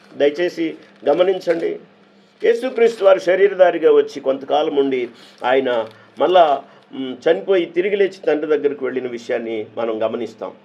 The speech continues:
అలాగే ఆదరణకర్తను పంపుతానని చెప్పినప్పుడు ఆయన గురించి ప్రభు చెప్పిన మాటలు, వాక్యాన్ని మీరు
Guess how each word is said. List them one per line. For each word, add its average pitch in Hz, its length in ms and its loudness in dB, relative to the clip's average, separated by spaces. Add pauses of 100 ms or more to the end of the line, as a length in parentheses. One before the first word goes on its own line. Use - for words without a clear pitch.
(960)
అలాగే 190 500 2 (340)
ఆదరణకర్తను 262 720 4
పంపుతానని 208 540 2
చెప్పినప్పుడు 180 540 0
ఆయన 170 220 2
గురించి 160 420 -4
ప్రభు 151 260 0
చెప్పిన 165 300 -4
మాటలు, 117 500 -2 (340)
వాక్యాన్ని 143 460 2
మీరు 117 120 -4